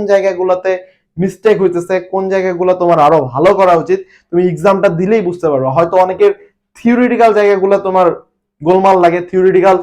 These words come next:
যে কোশ্চেনগুলো আসে সেগুলো অ্যান্সার করতে পারো না, এর জন্য তোমাকে টেক্সট বুক পড়তে হবে। যদি তোমার এমন হয় যে ম্যাথমেটিক্যাল জায়গাগুলো সমস্যা হইতেছে, ম্যাথ কাজ করতে প্রবলেম হতেছে, সেই ক্ষেত্রে তোমাকে বলবো বেশি বেশি করে প্র্যাকটিস করো, বেশি বেশি করে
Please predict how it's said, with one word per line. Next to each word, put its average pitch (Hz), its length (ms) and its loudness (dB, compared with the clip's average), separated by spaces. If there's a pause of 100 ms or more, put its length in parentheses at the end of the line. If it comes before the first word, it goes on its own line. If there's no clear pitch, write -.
(280)
যে 185 80 2
কোশ্চেনগুলো 196 600 0
আসে 185 160 -4
সেগুলো 175 280 0
অ্যান্সার 170 400 0
করতে 196 260 0
পারো 151 160 2
না, 190 100 0 (280)
এর 208 140 2
জন্য 220 180 2
তোমাকে 208 320 -2
টেক্সট 180 260 -2
বুক 214 180 -4
পড়তে 226 200 0
হবে। 214 220 2 (160)
যদি 185 180 -4
তোমার 190 240 0
এমন 196 140 0
হয় 196 180 -2
যে 185 100 -4
ম্যাথমেটিক্যাল 202 540 0
জায়গাগুলো 196 320 0 (100)
সমস্যা 185 300 -8
হইতেছে, 175 320 -6 (360)
ম্যাথ 180 340 -2
কাজ 196 140 0 (100)
করতে 196 260 -8
প্রবলেম 180 340 0
হতেছে, 175 320 -8
সেই 180 140 -6
ক্ষেত্রে 185 220 -10
তোমাকে 180 320 -4
বলবো 170 280 -4 (420)
বেশি 220 200 -2
বেশি 220 260 -2
করে 208 200 2
প্র্যাকটিস 185 340 -2 (120)
করো, 202 140 0 (120)
বেশি 175 160 0
বেশি 190 200 -4
করে 180 160 -2